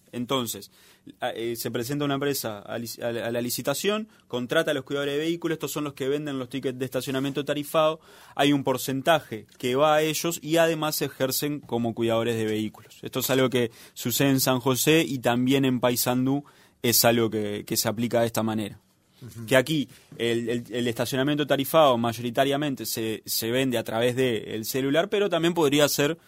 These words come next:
Speaker 1: un nuevo servicio que se, que se, que lo puedan prestar los cuidadores de vehículos, quizá en algunos casos más práctico, porque lo tenés ahí en, en el momento,
Speaker 2: Ujú.
Speaker 1: este, incluso te puede, te puede controlar el, el tiempo, todo,
Speaker 2: Ujú.
Speaker 1: y, y bueno, podría ser algo también a sumar.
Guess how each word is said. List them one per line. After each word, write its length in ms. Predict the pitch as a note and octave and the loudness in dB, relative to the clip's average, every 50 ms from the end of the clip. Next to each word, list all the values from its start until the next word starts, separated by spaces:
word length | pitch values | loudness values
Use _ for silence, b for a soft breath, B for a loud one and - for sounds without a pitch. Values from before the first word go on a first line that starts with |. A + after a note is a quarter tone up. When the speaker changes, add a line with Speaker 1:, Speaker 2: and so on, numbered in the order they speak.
| B B B - | B B B -8
Speaker 1:
un 140 | C3 C3+ C#3+ | -6 -4 -2
nuevo 180 | C#3+ C#3+ C#3 | 0 0 -2
servicio 560 | B2+ - D3 C#3 D3 D3 C#3+ - - D#3+ D#3+ D#3 - _ - - _ _ | -2 -4 -4 -2 -2 -2 -2 -4 -6 -6 -8 -8 -12 _ -20 -20 _ _
que 120 | - B2+ A#2 | -8 -6 -6
se, 180 | - C3+ G2+ | -6 -6 -6
que 140 | - B2 A2+ | -6 -6 -6
se, 420 | - - A2 A2 G#2+ G#2+ G#2 G#2 G2 | -4 -4 -4 -4 -4 -6 -8 -8 -6
que 120 | A2+ A2+ | -4 -2
lo 200 | A2+ A2+ A#2 A2+ G#2 | -2 -2 -2 -2 0
puedan 180 | C3 C3 B2+ | 0 0 0
prestar 240 | B2 A#2+ - C#3 C3 | 0 -2 -2 -2 -2
los 120 | B2+ A2+ | -2 -4
cuidadores 320 | - A#2 A#2 A#2+ B2+ C3 C3+ | -4 -4 -2 -2 0 0 2
de 60 | C#3 | 4
vehículos, 420 | C#3+ D3 D3+ C#3+ D3 E3 E3+ E3 E3 B B B B B | 4 4 4 2 2 2 2 2 0 B B B B B
quizá 300 | - C#3 C#3 - - D3+ | -2 0 2 4 4 4
en 60 | D3 | 4
algunos 280 | C#3 C3+ C3+ C3 B2 A#2+ | 4 0 0 -2 -2 -2
casos 260 | C3+ C3 A#2 C#3 C3+ | -2 -4 -4 -4 -4
más 120 | C3+ C3+ | -6 -4
práctico, 460 | A#2 C#3+ D3+ E3 E3+ E3+ G3 D3 A#2 G#2+ | -2 0 0 0 0 -2 -6 -8 -8 -8
porque 220 | A2+ A2+ G#2 A2+ | -8 -10 -10 -8
lo 100 | A2+ A2+ | -8 -8
tenés 320 | G#2 A#2 A#2+ A#2+ A#2 - | -8 -6 -6 -6 -4 -2
ahí 300 | B2+ A#2+ C3+ C#3 B2+ A#2 | -2 0 0 0 0 -2
en, 80 | A2+ A2+ | -4 -4
en 240 | A2 F#2+ A2+ A#2 A#2 | -6 -6 -6 -6 -6
el 120 | A#2+ A#2 | -4 -4
momento, 500 | B2 B2 C3 C#3+ C#3 C#3 C#3+ C3 D3+ D#3 | -4 -4 -4 -4 -4 -4 -4 -4 -4 -4
Speaker 2:
Ujú. 100 | D#3+ B B B B B B B | -4 B B B B B B B
Speaker 1:
este, 640 | - - A2 G#2+ G2+ - - A2+ G#2+ G#2 G2+ G2+ G#2 | -8 -6 -6 -6 -6 -8 -8 -6 -6 -4 -4 -6 -6
incluso 480 | F#2 A#2 B2 B2+ A2+ C3 C#3+ C#3 D3 D#3 | -2 -2 -2 0 0 0 0 0 0 0
te 140 | C3 B2+ A2 | -2 -2 0
puede, 260 | B2 B2+ B2 B2 G2+ | 2 2 2 2 0
te 140 | - A#2 A2 | -2 -4 -2
puede 240 | - B2 B2 B2 A#2+ | 2 2 2 2 2
controlar 480 | B2 A#2+ A2+ G#2+ A#2 A#2 B2 B2 A#2+ | -2 -6 -6 -4 -4 -2 0 0 0
el, 160 | A#2 A2+ A2+ | 0 -2 -2
el 180 | - G2+ A#2+ A#2+ | -4 -4 -6 -4
tiempo, 420 | - C3+ B2+ C3 C3 B2 A#2 A2 | 0 2 4 4 4 2 0 -2
todo, 340 | F2 A#2 A#2 A#2 B2 C3+ C#3 | -2 0 2 2 2 2 0
Speaker 2:
Ujú. 80 | C3+ F#2+ F2+ B G2+ F#2 F2 B | -2 -8 -18 B -20 -20 -18 B
Speaker 1:
y, 400 | - G#2+ G#2+ G2+ G#2 G2+ G2 G#2 | -10 -8 -6 -6 -8 -8 -8 -8
y 40 | G#2+ | -4
bueno, 240 | A2+ A#2+ G#2+ G#2 | -4 -4 -4 -6
podría 260 | G2 G#2 G#2+ A#2 A#2+ A2 | -8 -6 -4 -4 -2 -2
ser 160 | - B2+ A#2 | -2 -2 -2
algo 160 | A#2 A2+ A2 | -2 -2 -2
también 220 | G2+ G2+ G#2 G#2 | -4 -6 -8 -8
a 40 | G#2 | -10
sumar. 280 | G2+ - G2 G#2 G#2+ | -10 -10 -10 -10 -10